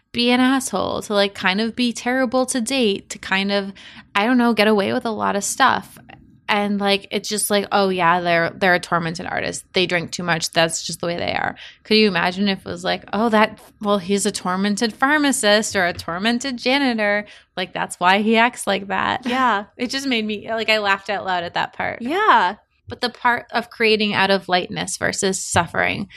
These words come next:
Speaker 1: was the, the kind of theme that stuck with me most here.
Speaker 2: I think the section in this chapter or, or section that, that stuck with me the most was about passion and curiosity.
Speaker 1: Yes, that too.
Speaker 2: Where she says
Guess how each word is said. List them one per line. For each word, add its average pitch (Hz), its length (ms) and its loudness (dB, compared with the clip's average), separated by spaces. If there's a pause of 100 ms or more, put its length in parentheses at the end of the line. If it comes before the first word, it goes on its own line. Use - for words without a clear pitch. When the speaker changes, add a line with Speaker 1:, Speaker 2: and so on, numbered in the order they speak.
(320)
Speaker 1:
was 175 280 0 (120)
the, 196 180 2 (240)
the 180 240 2
kind 175 180 -4
of 170 120 -4
theme 180 240 -2
that - 180 -6
stuck - 240 -2
with 190 100 0
me 196 140 2
most 196 300 -2
here. - 340 -4 (460)
Speaker 2:
I 262 60 -2
think 494 220 0
the 440 120 4
section 240 580 0 (300)
in 226 160 0
this 220 160 -2
chapter 202 580 2 (380)
or, 220 100 0 (220)
or 208 100 0
section 196 480 0
that, 180 200 2 (100)
that - 260 2
stuck - 400 -2
with 240 140 -4
me 226 80 0
the 214 80 0
most 190 320 -4
was 190 200 -2
about 190 300 2
passion 190 400 0
and 202 160 -4
curiosity. 226 880 -4 (100)
Speaker 1:
Yes, 185 460 0
that 185 220 2
too. - 400 -4
Speaker 2:
Where 214 640 0 (540)
she - 240 -6
says 233 580 2